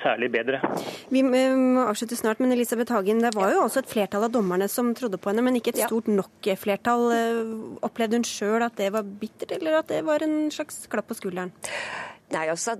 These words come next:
Speaker 3: bittert at resultatet ble som det ble, og samtidig så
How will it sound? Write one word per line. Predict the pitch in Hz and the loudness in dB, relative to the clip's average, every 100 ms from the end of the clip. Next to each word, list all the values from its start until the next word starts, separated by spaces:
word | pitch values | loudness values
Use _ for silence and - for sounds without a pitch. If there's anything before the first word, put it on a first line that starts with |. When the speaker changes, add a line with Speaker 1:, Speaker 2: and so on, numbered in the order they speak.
| 220 | -6
Speaker 3:
bittert | 220 208 - 269 | -6 -4 -2 0
at | 247 247 | 0 0
resultatet | 240 262 - 170 170 226 | 0 0 0 0 0 0
ble | 196 180 | 2 2
som | - 214 | 2 2
det | 220 | 2
ble, | 220 285 294 | 4 2 2
og | 220 | 0
samtidig | 233 220 - 185 170 196 | 0 -2 -2 0 0 0
så | - | 2